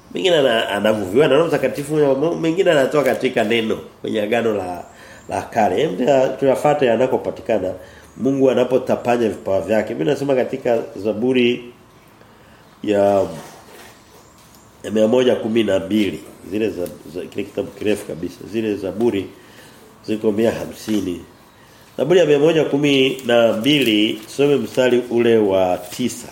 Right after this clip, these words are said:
anasema hivi. Anasema, "Amekirimu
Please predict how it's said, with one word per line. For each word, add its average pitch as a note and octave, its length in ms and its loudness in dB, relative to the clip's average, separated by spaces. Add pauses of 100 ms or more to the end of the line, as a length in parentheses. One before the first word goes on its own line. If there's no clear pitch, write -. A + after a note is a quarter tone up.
(140)
anasema E2+ 460 -10
hivi. D#2 220 -16 (1800)
Anasema, B2 600 0 (160)
"Amekirimu D#3+ 1200 2